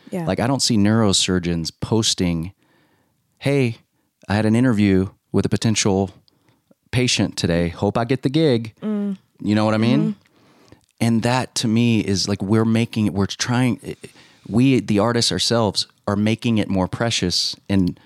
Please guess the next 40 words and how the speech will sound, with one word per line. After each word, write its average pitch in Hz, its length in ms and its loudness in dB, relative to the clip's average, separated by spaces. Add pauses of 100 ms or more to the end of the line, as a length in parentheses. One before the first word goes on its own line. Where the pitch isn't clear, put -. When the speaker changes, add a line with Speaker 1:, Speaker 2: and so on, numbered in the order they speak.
(140)
Speaker 2:
more 104 200 0
special 127 480 0
Speaker 1:
Yeah. 98 80 0
Speaker 2:
than 107 120 0
it 98 80 -2
really 104 300 2
is. 135 180 0
It's, 113 180 -2 (140)
it's 120 180 0
just 120 400 -2
as 107 240 -2
special - 460 -4 (480)
as 95 140 0
anything 87 280 -2
else. - 300 -10
Speaker 1:
Do 294 100 -2
you 311 120 2
think 359 280 -4
that 330 180 0
that 247 180 2
happens 208 480 0
because, 196 680 -2
I 233 60 -2
mean, 240 160 2
with 233 160 0
that 277 220 2
particular 226 560 0
scenario, 196 500 0
I'm 190 140 -2
thinking 185 580 -4 (1000)
we 247 240 0
don't 285 280 0
have 214 460 0
this 190 320 -2
infrastructure 190 840 -4
that, 175 220 -4
like, 170 260 -6 (460)
a 170 60 -4
hospital - 600 -8
has. - 460 -6